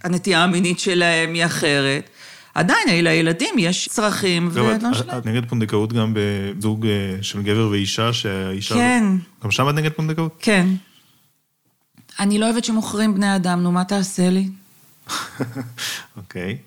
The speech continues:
Speaker 1: אני אגיד לך איך כן הייתי מסכימה.
Speaker 2: אוקיי.
Speaker 1: נגיד, אין לי אחות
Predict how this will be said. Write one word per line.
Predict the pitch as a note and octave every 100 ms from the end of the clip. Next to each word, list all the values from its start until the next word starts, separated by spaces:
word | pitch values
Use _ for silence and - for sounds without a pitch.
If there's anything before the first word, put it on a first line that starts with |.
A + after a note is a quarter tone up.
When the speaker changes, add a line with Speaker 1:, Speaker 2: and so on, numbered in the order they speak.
| -
Speaker 1:
אני | F#3
אגיד | G3 D4+
לך | -
איך | C4 -
כן | B3+ D4
הייתי | A#3+ F#3+ F3+
מסכימה. | E3 - E3 D3+ C#3 D#3+ -
Speaker 2:
אוקיי. | G2 G2 F#2+ A#2 - - _ -
Speaker 1:
נגיד, | E3+ F#3 A3+ F#3+
אין | - G#3
לי | G3
אחות | C#3+ C#3 - -